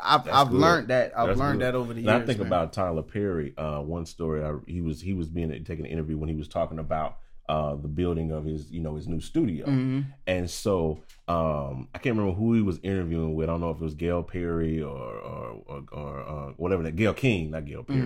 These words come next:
Speaker 1: Mm-hmm.
Speaker 2: Gayle King or whatever that, that lady was. It was, she was interviewing with somebody, and they asked him a question. They said, uh, "What made you build the studio in Atlanta?" And he said, "I got tired of asking for a seat at the table."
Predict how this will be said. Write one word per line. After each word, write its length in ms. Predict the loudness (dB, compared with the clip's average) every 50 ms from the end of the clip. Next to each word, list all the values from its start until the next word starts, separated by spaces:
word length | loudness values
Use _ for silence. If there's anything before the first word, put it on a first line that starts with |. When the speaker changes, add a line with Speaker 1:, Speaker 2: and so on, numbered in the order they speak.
| -2
Speaker 1:
Mm-hmm. 60 | -6 -10 -14 -20 -20 -12 -4 2
Speaker 2:
Gayle 220 | 4 6 6 4
King 380 | 2 2 2 2 2 2 2 0
or 60 | 0
whatever 260 | -2 0 -2 -2 -2 -2
that, 220 | -4 -4 -6 -6 -6
that 200 | -6 -6 -6 -10 -14 -10 -6
lady 180 | -4 -4 -2
was. 120 | -2 0 0
It 40 | 0
was, 160 | 0 0 -2
she 120 | -2 0
was 120 | 0 0 2
interviewing 380 | 2 2 2 4 4 2 2 2
with 100 | 0 -2
somebody, 360 | 0 0 0 0 0 -2 -2
and 80 | -2 -2
they 120 | -2 -2 -2
asked 360 | 0 0 2 2 2 0 0 -2
him 300 | -4 -4 -4 -4 -8 -10 -12 _ -20 -20 -20 -14
a 60 | -14 -8
question. 400 | -2 2 2 2 2 0 -2 -2
They 140 | -2 -2
said, 540 | -4 -6 -4 -2 0 0 2 0 0 -2 -4 -10 _ -20 -20 -16 -6 -2
uh, 200 | 0 2 2 2
"What 220 | 0 0 -2 -2 -2
made 300 | -2 -2 0 -2 -2 -2
you 120 | -4 -4 -4
build 640 | -2 -2 -2 0 0 0 0 0 -2 -4 -6 -8 -12 -12
the 80 | -14 -12
studio 500 | -8 -4 -2 -2 -2 -2 -2 -4 -4 -6
in 140 | -6 -8 -8
Atlanta?" 480 | -6 -6 -4 -4 -2 -2 -4 -4 -6 -10 -10 -10 -12 -16 -18 -20 -20 -16 -12
And 80 | -6 -2
he 120 | -2 -2
said, 280 | 0 0 0 0 0 0 -2
"I 100 | -4 -4
got 340 | -2 -2 -2 -4 -4 -8 -12
tired 600 | -14 -12 -10 -8 -8 -6 -6 -6 -6 -8 -10 -14 -20 -20 -20 -20 -12 -6
of 160 | -4 -4 -4 -4 -6 -4
asking 720 | -2 -2 -2 -2 -6 -10 -12 -8 -6 -6 -6 -6 -8 -10 -14 -16 -20 -20
for 600 | -20 -18 -10 -4 -2 0 0 0 0 0 -2 -4 -4
a 100 | -6 -6
seat 300 | -6 -6 -6 -6 -4 -2
at 160 | -2 -4 -6
the 60 | -8 -14
table." 580 | -10 -6 -4 -4 -4 -4 -6 -12 -16 -20 -20